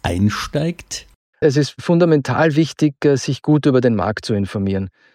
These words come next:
Speaker 2: Viele seriöse Anbieter bieten auf ihren Websites informative Inhalte und Tutorials. Und es gilt immer, investiere nur so viel Geld, wie du bereit bist zu verlieren. Auch das Diversifizieren des Portfolios, das heißt,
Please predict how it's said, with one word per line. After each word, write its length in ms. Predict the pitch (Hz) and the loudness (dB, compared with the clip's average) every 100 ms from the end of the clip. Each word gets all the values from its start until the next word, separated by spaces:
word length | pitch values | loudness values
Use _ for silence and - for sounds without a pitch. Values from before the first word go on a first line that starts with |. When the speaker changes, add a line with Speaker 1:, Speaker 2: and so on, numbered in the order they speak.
| _ - | _ -18
Speaker 2:
Viele 640 | - 160 156 151 139 120 | -4 0 2 2 2 -2
seriöse 520 | - 131 127 135 139 | 0 2 4 4 2
Anbieter 460 | 113 131 135 123 131 | 2 2 0 0 0
bieten 320 | 135 131 135 | 0 0 0
auf 140 | 117 | 0
ihren 160 | 117 107 | -2 0
Websites 420 | 123 135 156 143 | -2 0 -2 0
informative 640 | 151 135 139 131 139 127 | -2 -2 -2 -2 -2 -2
Inhalte 560 | 139 139 131 127 123 120 | 0 0 2 0 0 -2
und 200 | 110 104 - | -2 -6 -10
Tutorials. 760 | 98 - 151 175 175 170 - _ _ _ _ _ | -12 0 2 4 4 2 -6 _ _ _ _ _
Und 340 | 147 139 - | -2 -2 -4
es 160 | 147 - | -8 0
gilt 220 | 139 143 | 0 2
immer, 340 | 156 160 156 143 _ _ _ | 2 4 2 0 _ _ _
investiere 680 | - 143 135 - 143 139 131 | -2 0 0 -2 0 2 2
nur 180 | 127 117 | 2 0
so 240 | - 147 | 0 0
viel 220 | 147 147 | 2 0
Geld, 340 | 135 113 127 - _ - | 2 2 2 -2 _ -6
wie 80 | 131 | -2
du 100 | 123 | 0
bereit 380 | 127 98 113 | 0 2 0
bist 240 | - 117 - | -2 -8 -4
zu 100 | 117 | -4
verlieren. 460 | 123 110 117 107 95 _ _ _ - | 0 2 2 2 -4 _ _ _ -6
Auch 240 | 131 127 - - | 0 0 -2 -2
das 240 | 131 113 | -2 -2
Diversifizieren 960 | - 123 120 120 - - - 160 196 180 | 0 0 0 -2 -4 -12 -4 0 2 2
des 160 | 147 | -2
Portfolios, 640 | - 139 - 143 143 143 | 0 -2 0 2 4 2
das 180 | - 127 | 0 0
heißt, 220 | 131 120 | 0 -2